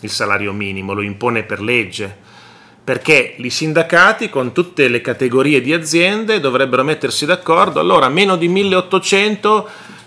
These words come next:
primi livelli di ingresso meno di milleottocento non si può. Il sindacato dovrebbe farlo facendo uno,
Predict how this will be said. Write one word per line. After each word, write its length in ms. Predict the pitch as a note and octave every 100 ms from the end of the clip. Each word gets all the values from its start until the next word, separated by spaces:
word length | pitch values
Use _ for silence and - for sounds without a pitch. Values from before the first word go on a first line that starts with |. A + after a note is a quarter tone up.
| -
primi 300 | G3 A3 G#3+
livelli 400 | G3 G3+ G#3+ G3+
di 100 | F#3+
ingresso 500 | F#3 G3 G#3 G3+ F#3+
meno 200 | F3+ F#3
di 100 | F3
milleottocento 760 | F3 F3 F3 F3 E3+ F#3+ F#3+
non 140 | D#3+ C#3+
si 180 | - A#2
può. 420 | A2 G2 F#2+ - _ - -
Il 100 | C#3
sindacato 480 | - F3+ F#3+ A3+ F#3
dovrebbe 380 | C3+ C3+ C3+ C3+
farlo 440 | C3+ A2 G#2+ C3
facendo 380 | D3+ - G3+
uno, 120 | D3+